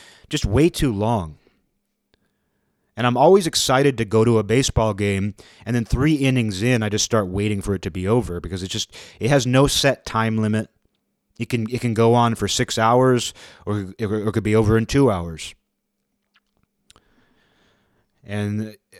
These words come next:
I, when I tell baseball fans that, they're, you know, sometimes I'll say that to baseball fans. I'll be like, "Yeah, you know, I love the sport of baseball, but it's way too long. Why can't it be five innings?"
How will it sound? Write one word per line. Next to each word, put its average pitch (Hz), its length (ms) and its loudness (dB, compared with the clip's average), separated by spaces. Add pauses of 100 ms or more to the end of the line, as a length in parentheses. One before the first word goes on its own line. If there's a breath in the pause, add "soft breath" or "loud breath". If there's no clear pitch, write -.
I, 104 160 -12
when 135 100 0
I 135 60 2
tell 196 240 2
baseball 127 460 2
fans 107 360 -4
that, 104 220 -4
they're, 107 180 -2 (220)
you 120 160 -4
know, 117 160 -2
sometimes 165 260 -2
I'll 135 60 4
say 123 240 2
that 123 140 2
to - 40 -4
baseball 101 460 -4
fans. 92 360 -4
I'll 104 60 -4
be 104 140 -4
like, 107 180 -2
"Yeah, 147 80 4
you 131 80 2
know, 131 120 2
I 123 60 2
love 135 280 2
the 117 100 -4
sport 117 320 0
of 95 100 -8
baseball, 104 540 -2
but 98 140 -6
it's - 100 -12
way 151 160 -6
too 175 220 -2
long. 110 380 0
Why 98 100 -6
can't 143 240 0
it 92 80 -10
be 110 100 -4
five 110 400 -2
innings?" 80 420 -8